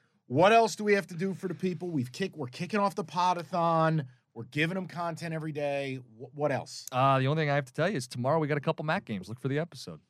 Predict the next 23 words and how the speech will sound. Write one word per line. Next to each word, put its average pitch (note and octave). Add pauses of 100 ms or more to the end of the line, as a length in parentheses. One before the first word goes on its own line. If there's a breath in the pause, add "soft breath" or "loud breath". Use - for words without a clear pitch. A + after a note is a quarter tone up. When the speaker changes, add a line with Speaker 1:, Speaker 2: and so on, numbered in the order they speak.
(440)
Speaker 1:
Done C3+ (100)
and A2
done. A#2
Guys, D3+ (480)
like B2
I C3+
said, B2 (340)
maybe G#2
it C#3
was C3
a D3
little D#3+
much. D3
If -
you -
could B2
take C3
your B2+
dead C3
grandma's C3
phone A#2+
and A#2
subscribe, A2